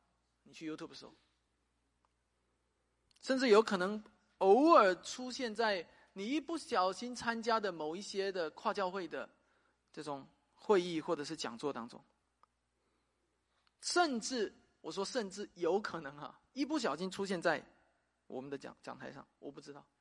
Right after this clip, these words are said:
如果我们在这件事情上不认真谨慎，随便来一个人，我们就说：“啊，你会讲道，你请你为我们讲道的话。”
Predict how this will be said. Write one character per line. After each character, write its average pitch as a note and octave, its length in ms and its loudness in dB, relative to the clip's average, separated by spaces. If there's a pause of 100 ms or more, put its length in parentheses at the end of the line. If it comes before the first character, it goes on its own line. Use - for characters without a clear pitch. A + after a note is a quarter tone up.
(380)
如 F#3+ 160 6
果 G#3+ 120 10
我 F3 60 8
们 F3 160 0
在 G#3 140 2
这 A3 120 0
件 G#3 140 0
事 G3+ 100 -6
情 F3 80 -6
上 F#3 120 -2
不 F#3+ 140 -4
认 G3+ 280 0
真 F#3 240 -4
谨 D#3 220 -14
慎， - 240 -10 (3000)
随 D3+ 200 -6
便 F#3+ 180 -2
来 D3 140 -4
一 D#3+ 80 -6
个 F3+ 120 -4
人， D3 200 -6
我 C#3 80 -12
们 C#3 80 -16
就 D#3+ 100 -12
说 D#3 80 -10
：“啊， A3 220 -6
你 F#3+ 300 -8
会 A#3 80 -6
讲 D#3 180 -12
道， F#3+ 140 -4
你 E3 80 -14
请 F3 180 -14
你 F3 60 -10
为 E3 80 -2
我 E3 80 -2
们 D3 80 -10
讲 C3 160 -10
道 C#3 140 -6
的 B2+ 80 -10
话。” G#2 180 -14